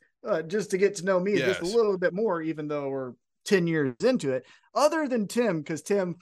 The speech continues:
Speaker 1: I speak to you more uh, virtually than anything 'cause of how, how far we live away from each other.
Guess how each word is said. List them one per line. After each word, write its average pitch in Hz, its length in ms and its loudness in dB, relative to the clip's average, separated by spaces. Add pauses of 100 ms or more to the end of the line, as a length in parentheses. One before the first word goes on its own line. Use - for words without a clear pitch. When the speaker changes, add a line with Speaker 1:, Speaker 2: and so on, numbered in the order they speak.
(220)
Speaker 1:
I 190 140 -2
speak 214 280 -6
to 202 100 -4
you 180 80 2
more 170 540 0 (540)
uh, 139 200 -12 (440)
virtually 156 680 0 (140)
than 147 580 0
anything 160 320 0
'cause 135 160 -2
of 120 120 -6
how, 151 240 2 (380)
how 165 200 4
far 156 240 2
we 147 100 -2
live 220 180 -2
away 156 260 -6
from 135 240 -14
each 127 140 -12
other. 143 200 -6